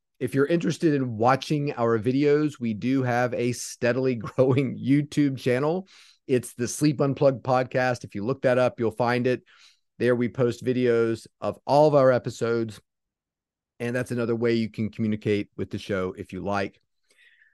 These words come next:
We also have a Spotify playlist. We talk about music at the beginning of each show as it relates to our topic.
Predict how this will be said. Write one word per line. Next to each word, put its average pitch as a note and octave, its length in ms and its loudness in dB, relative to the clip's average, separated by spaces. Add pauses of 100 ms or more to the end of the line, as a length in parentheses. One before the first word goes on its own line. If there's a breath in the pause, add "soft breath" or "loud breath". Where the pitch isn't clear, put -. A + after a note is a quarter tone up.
(160)
We D#3+ 80 6
also F3 340 6
have D3 360 0
a C#3 180 0
Spotify C#3+ 880 2
playlist. C#3 600 0
We B2+ 80 -6
talk B2+ 280 -4
about A#2 280 -2
music B2+ 680 0
at A2+ 120 -12
the A#2 60 -6
beginning B2 400 -2
of - 180 -6
each - 180 -6
show A2+ 600 0 (640 soft breath)
as B2+ 200 2
it B2 100 -4
relates B2 480 0
to A#2 180 -2
our G#2 140 2
topic. B2 560 0